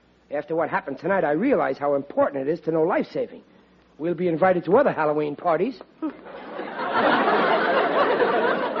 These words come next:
Speaker 2: after our other friends hear about this.
Speaker 1: Yeah, but Peg, I
Speaker 2: Oh, come in the house.
Speaker 1: But, Peg, I'm willing to take that life-saving course.
Speaker 2: What's that got to do with it? Oh, Riley, you missed the whole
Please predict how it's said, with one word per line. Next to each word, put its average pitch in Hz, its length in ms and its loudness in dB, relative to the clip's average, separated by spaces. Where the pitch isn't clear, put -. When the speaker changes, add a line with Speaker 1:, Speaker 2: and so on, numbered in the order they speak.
Speaker 2:
after 247 260 0
our 233 160 2
other 247 200 0
friends 196 360 -4
hear 226 180 0
about 208 340 -6
this. 226 200 -6
Speaker 1:
Yeah, 233 160 2
but 170 240 -2
Peg, 240 280 -2
I 240 120 0
Speaker 2:
Oh, 247 200 0
come 208 200 -6
in 202 100 -6
the 190 80 -8
house. - 180 -16
Speaker 1:
But, 240 160 2
Peg, 262 340 0
I'm 202 140 2
willing 254 260 6
to 233 120 0
take 294 320 0
that 151 160 -2
life-saving 151 580 -4
course. 226 340 0
Speaker 2:
What's 571 220 0
that 359 240 0
got 285 280 0
to 370 120 0
do 269 300 0
with 214 200 0
it? 180 160 -12
Oh, 180 320 -8
Riley, 160 340 -6
you 180 160 -4
missed 240 220 0
the 202 100 0
whole 453 420 2